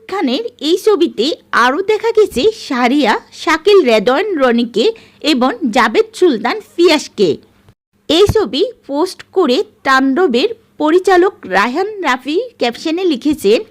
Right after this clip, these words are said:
"মিশুর পাশে শাকিবকে দেখে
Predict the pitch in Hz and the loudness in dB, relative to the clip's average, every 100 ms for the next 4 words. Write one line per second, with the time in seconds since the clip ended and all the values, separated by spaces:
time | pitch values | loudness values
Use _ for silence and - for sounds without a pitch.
0 | _ _ _ _ _ _ - 269 320 381 | _ _ _ _ _ _ -2 0 2 4
1 | 440 440 330 233 - 370 415 - - 262 | 4 2 0 0 -2 0 -2 -4 -6 -4
2 | 349 381 - 440 403 262 254 254 | 0 0 0 2 2 0 -4 -2